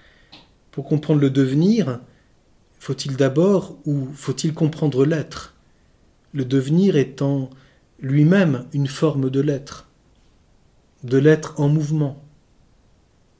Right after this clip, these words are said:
L'histoire de la philosophie ne demande-t-elle donc pas d'être plutôt, finalement,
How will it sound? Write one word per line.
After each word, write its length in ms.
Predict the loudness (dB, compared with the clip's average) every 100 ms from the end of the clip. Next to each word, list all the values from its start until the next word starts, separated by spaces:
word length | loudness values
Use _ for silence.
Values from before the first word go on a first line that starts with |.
| -4
L'histoire 880 | 0 0 -2 -2 0 2 -2 -8 -16 _ _ _ _ _ _ _ _ _ _ _ _ _ _ _ -10
de 140 | 0
la 120 | 2
philosophie 800 | 2 4 2 2 -2 -2 -2 -2 -8 -20 _ _ _ _ _ _ _ _ _ _ _ _ _ -4
ne 140 | 2
demande-t-elle 580 | 4 6 6 4 0 2
donc 240 | 2 0 0
pas 120 | 0
d'être 440 | 4 2 2 -14 -18 _ -8
plutôt, 400 | -4 0 4 2
finalement, 760 | 4 4 6 6 2 0 -2